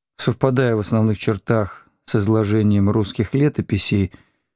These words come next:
рассказ поляка Мархоцкого, бывшего соратника первого Дмитрия, очень правдоподобен и имеет важное значение. Уроженец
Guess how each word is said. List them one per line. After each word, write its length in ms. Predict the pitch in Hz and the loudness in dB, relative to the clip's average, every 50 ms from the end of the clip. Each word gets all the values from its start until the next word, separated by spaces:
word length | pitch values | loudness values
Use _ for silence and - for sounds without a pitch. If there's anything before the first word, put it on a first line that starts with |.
| _ _ _ _ _ - | _ _ _ _ _ 0
рассказ 500 | 113 120 123 - - - 123 113 - - | 0 0 0 0 0 0 0 0 0 -2
поляка 840 | - 123 117 117 120 117 107 - - 113 104 101 101 98 98 - _ _ | -2 0 0 2 2 0 0 -2 -2 0 0 2 2 0 -2 -4 _ _
Мархоцкого, 1040 | - - 113 113 117 110 - - 156 160 151 - - - - 120 104 104 101 95 92 - _ _ _ _ _ _ _ _ - | -4 -2 0 0 0 -2 -2 -2 0 0 0 -2 -4 -4 -2 0 0 0 0 -2 -4 -8 _ _ _ _ _ _ _ _ -2
бывшего 460 | 107 107 120 110 - - - 107 104 | 2 2 2 0 0 -2 -2 0 0
соратника 680 | 101 - 117 113 110 110 104 85 104 104 90 - 101 | 0 0 0 0 0 0 -2 -2 -2 -2 -2 -2 -2
первого 540 | - - 123 113 107 98 98 98 95 98 98 | -2 0 0 0 2 2 0 0 0 0 0
Дмитрия, 800 | 90 95 107 107 107 101 92 78 - - 98 90 87 85 - - _ _ _ _ _ _ _ _ _ _ _ _ _ _ _ - | 0 0 0 2 2 0 0 -2 -4 -4 -2 0 -2 -2 -4 -8 _ _ _ _ _ _ _ _ _ _ _ _ _ _ _ 0
очень 480 | 170 165 - 175 165 160 160 160 - - | 0 0 2 2 2 2 2 0 -2 -4
правдоподобен 1080 | - - 147 143 127 127 139 131 - 143 143 135 131 127 117 110 101 95 90 87 85 - _ _ _ _ _ _ - | -2 0 0 0 2 2 0 0 0 0 0 2 2 2 2 2 2 0 0 0 -2 -4 _ _ _ _ _ _ 0
и 140 | 120 113 117 | 2 4 4
имеет 400 | 123 131 135 135 131 120 - - | 4 4 4 4 2 0 0 -2
важное 480 | 113 117 120 120 110 110 117 113 113 | 0 0 2 2 2 2 2 2 2
значение. 800 | 104 110 113 117 - - - 101 90 85 82 82 80 98 113 - _ _ _ _ _ _ _ _ _ _ _ _ _ _ _ _ _ _ _ _ _ _ _ _ - | 2 2 2 0 0 -4 -4 -4 -2 -2 -2 -2 -4 -4 -8 -12 _ _ _ _ _ _ _ _ _ _ _ _ _ _ _ _ _ _ _ _ _ _ _ _ 0
Уроженец 760 | 113 117 123 123 113 117 127 123 123 120 - - - - | 0 2 2 2 2 2 2 2 2 2 0 -2 -6 -10